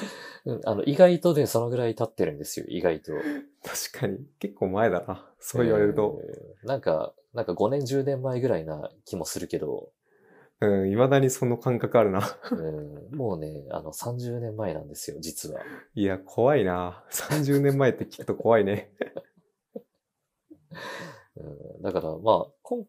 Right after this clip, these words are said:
Speaker 1: 回は、この説明を読むと、多分今第三次サウナブームらしいんだけど、
Speaker 2: うんうん。
Speaker 1: うん、まあ、タピオカみたいに多分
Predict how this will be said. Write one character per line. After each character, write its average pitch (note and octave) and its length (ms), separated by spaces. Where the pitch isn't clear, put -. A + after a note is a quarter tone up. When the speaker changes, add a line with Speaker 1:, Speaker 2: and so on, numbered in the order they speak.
Speaker 1:
回 F2+ 340
は、 G#2+ 420
こ - 100
の C#3+ 80
説 C#3+ 300
明 C#3+ 220
を C#3+ 40
読 C#3+ 180
む G2 100
と、 G2+ 460
多 C3+ 60
分 G#2+ 100
今 F2+ 160
第 A2+ 240
三 F#2 280
次 D#2+ 100
サ E2 200
ウ E2 60
ナ F2 100
ブ F2+ 180
ー E2 40
ム E2+ 80
ら D#2+ 100
し - 140
い D#2+ 40
ん - 40
だ - 100
け - 80
ど、 - 320
Speaker 2:
う A#2+ 60
ん - 20
う A2+ 40
ん。 - 120
Speaker 1:
う - 40
ん、 - 20
ま - 80
あ、 - 60
タ - 100
ピ G#2+ 140
オ F#2+ 80
カ A2 100
み A#2 120
た G#2+ 100
い D#2+ 60
に D#2+ 80
多 F#2 120
分 D#2 200